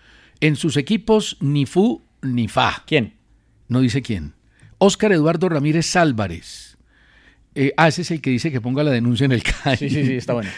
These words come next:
Speaker 1: <laughs> Eh, Carlos Javier Andrade. El problema es que el Chino Sandoval se va a ir por plata. Ojalá que en Medellín no vayan a volver a sus inicios con él.
Speaker 2: Sebastián Roa, buena entrevista. Eh,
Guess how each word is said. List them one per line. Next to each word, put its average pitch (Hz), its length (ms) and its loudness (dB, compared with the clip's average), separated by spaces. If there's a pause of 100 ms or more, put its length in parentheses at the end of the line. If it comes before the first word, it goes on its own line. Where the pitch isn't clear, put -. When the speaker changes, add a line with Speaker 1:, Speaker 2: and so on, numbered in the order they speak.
Speaker 1:
<laughs> - 180 -16
Eh, 143 320 4
Carlos 190 380 2
Javier 165 580 2
Andrade. 175 680 4 (400)
El 143 140 2
problema 143 320 0
es 165 80 -6
que - 100 -4
el 170 140 0
Chino 180 240 0
Sandoval 139 640 0
se - 340 -6
va 131 100 0
a 139 40 0
ir 151 240 0
por 175 320 0
plata. 185 560 4 (480)
Ojalá 131 360 0
que - 140 -4
en 165 100 -2
Medellín 170 640 0
no 135 180 -2
vayan 147 280 -2
a 135 60 -2
volver 120 520 -2 (460)
a 143 120 -2
sus 127 340 -4
inicios 127 600 -2
con 104 380 -4
él. 90 380 -2 (140)
Speaker 2:
Sebastián 180 540 2
Roa, 196 300 6
buena 165 240 4
entrevista. 156 880 -2
Eh, 135 680 0